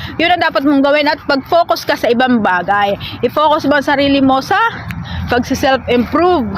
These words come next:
Mag-improve ka. Yan naman yung, ah, best way. Kasi once na nakita niya na gumanda ka lalo, sumexy ka lalo,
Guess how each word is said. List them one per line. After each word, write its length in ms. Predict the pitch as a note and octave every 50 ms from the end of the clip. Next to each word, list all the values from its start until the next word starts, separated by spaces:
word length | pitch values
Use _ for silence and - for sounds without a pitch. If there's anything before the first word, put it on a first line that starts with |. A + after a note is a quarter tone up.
| - - - A#3+
Mag-improve 680 | B3+ B3+ B3 A#3 C4+ D4 D4+ D4 - D#4+ E4+ D4+ C#4+ C#4 -
ka. 400 | D#4+ F4+ G4 G4 F#4 C#4 B3+ - - - - - - - - - - - - D4
Yan 160 | D4+ D#4 D#4+ D#4+
naman 240 | D#4+ E4 E4 D#4+
yung, 500 | E4 E4 E4 D#4+ D#4+ D#4+ D#4+ D#4+ D#4 D#4 - - - - - - - - - - - - - - - -
ah, 160 | A#3+ C4+ B3+ G3+
best 460 | G3+ G3+ C#4+ D4+ D#4 - - - -
way. 540 | C4 C4+ C#4+ D#4 D#4+ D4 C#4 A#3+ A3+ G#3+ G3+ - - - - -
Kasi 400 | - D#4 F#4 - G#4+ D4+ C#4+ C#4+ - - - - -
once 220 | E4 G4+ G4+ - G4+
na 160 | G#4 G4 E4
nakita 240 | - F#4+ G4 - G#4 G4+
niya 220 | F#4+ E4+ D#4 D4 C#4+
na 60 | C#4 G#3+
gumanda 400 | A#3 B3 C4+ C#4 C4+ A#3 C#4 C#4
ka 80 | D#4
lalo, 560 | D#4 D#4 D4 C4+ C4 B3+ B3 A#3 A#3 A#3 A#3+ - - - - - - - -
sumexy 500 | - C#4 C4+ C#4+ D4 D4 - - F#4 -
ka 80 | D#4 D4
lalo, 480 | D4 C#4+ C4 B3+ B3 A#3+ A3+ A3 G#3+